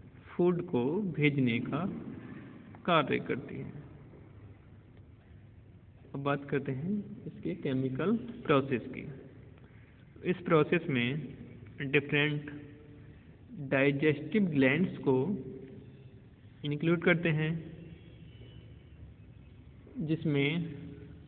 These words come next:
यह ग्लैंड्स भोजन में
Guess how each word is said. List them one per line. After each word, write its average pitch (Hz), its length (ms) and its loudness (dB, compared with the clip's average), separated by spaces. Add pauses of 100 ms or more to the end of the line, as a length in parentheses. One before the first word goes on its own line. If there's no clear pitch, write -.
(1120)
यह 180 260 6
ग्लैंड्स 139 640 2 (1600)
भोजन 151 420 4
में 143 540 2